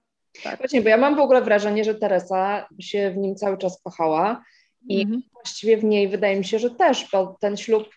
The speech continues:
Speaker 2: który był z, z Nadią, właśnie tak jak mówicie, że był takim trochę przypadkowym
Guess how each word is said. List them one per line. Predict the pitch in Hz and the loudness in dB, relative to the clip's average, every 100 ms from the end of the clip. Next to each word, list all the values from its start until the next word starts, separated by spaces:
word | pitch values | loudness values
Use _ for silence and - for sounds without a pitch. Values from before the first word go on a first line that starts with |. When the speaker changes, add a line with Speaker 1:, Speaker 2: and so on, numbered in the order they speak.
| _ | _
Speaker 2:
który | _ 202 185 | _ -8 -4
był | 196 190 190 | -2 -2 -2
z, | 185 - | -6 -12
z | 180 - 190 | -16 -12 -2
Nadią, | 170 160 165 170 190 180 | 0 2 2 4 2 0
właśnie | 180 180 185 | -2 -2 -6
tak | 185 | -4
jak | 185 190 | -4 -6
mówicie, | 175 180 185 | -8 -4 -4
że | 175 | -2
był | 180 175 | -2 -2
takim | 175 180 180 | -4 -6 -6
trochę | 180 180 | -4 -4
przypadkowym | - - 170 - 160 165 165 | -6 -10 -8 -8 -6 -6 -8